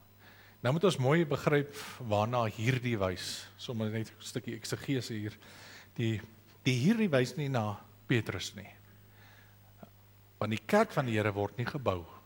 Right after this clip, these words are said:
op mense nie. Hy word gebou deur mense, maar nie op nie. Julle is net die instrumente. Op hierdie is 'n verwysing, gaan net so op twee versies terug na vers sestien toe.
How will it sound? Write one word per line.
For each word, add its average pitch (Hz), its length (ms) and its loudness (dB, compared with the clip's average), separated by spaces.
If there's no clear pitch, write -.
op - 160 -8
mense 90 480 -8
nie. 95 160 -16
Hy 113 100 -2
word 127 220 -4
gebou 110 400 -4
deur 127 420 0
mense, 82 400 -10
maar 92 140 -6
nie 127 100 -4
op 110 240 -6
nie. 95 140 -14
Julle 110 160 0
is 104 100 -4
net 107 120 0
die 147 100 -2
instrumente. 104 600 -6
Op 143 160 2
hierdie 202 460 2
is 175 140 2
'n 160 40 2
verwysing, 113 600 2
gaan 190 140 4
net 220 160 0
so - 100 -2
op - 100 -4
twee 156 160 2
versies 120 420 -2
terug 117 240 -2
na 120 100 -2
vers 120 260 0
sestien 107 380 -4
toe. 90 140 -10